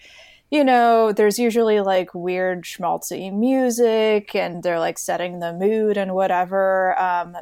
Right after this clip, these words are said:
but then when Kaylin and Colton sat down for, like, their quote-unquote dinner portion of the date, and she told his, this story,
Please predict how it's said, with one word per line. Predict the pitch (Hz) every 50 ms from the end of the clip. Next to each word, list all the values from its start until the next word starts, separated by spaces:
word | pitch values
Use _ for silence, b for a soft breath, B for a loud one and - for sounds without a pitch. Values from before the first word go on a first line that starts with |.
| - 185
but | 202 214 185 - -
then | 202 202 196 190 190 175 175 175
when | 190 196 190 190 190 190 190 185 180 -
Kaylin | - - 226 220 220 220 220 214 208 202 196
and | - 180 185 180
Colton | - - 185 175 - 175 165 170 170
sat | - - 165 160 - -
down | - 175 170 170 170 175 175
for, | - - 170 170
like, | 165 165 165 160 -
their | - 175 170 170 165 _ -
quote-unquote | - - - 185 180 175 165 175 175 - - 170 170 165 - 175 -
dinner | - 185 165 170 165 170 170
portion | _ - 180 160 160 - - 170
of | 170 160 -
the | - 170
date, | 165 165 165 170 - - - -
and | 202 180 170 165
she | - 175 170 165
told | - - 180 170 180 185 175 -
his, | - 175 170 170 -
this | - - 180 165
story, | - - - 185 175 170 180 196 214 240 254 247